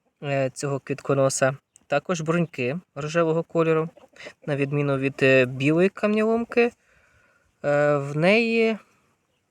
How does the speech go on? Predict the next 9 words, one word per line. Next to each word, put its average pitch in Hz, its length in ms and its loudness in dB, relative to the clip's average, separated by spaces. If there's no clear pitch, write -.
ну, 135 340 -8
пігментація 147 640 0
це - 160 0
присутня. - 640 -6
Білої 160 680 0
стебло 143 580 2
зелене. 151 440 -4
Стебло 147 420 -4
зелене. 143 460 0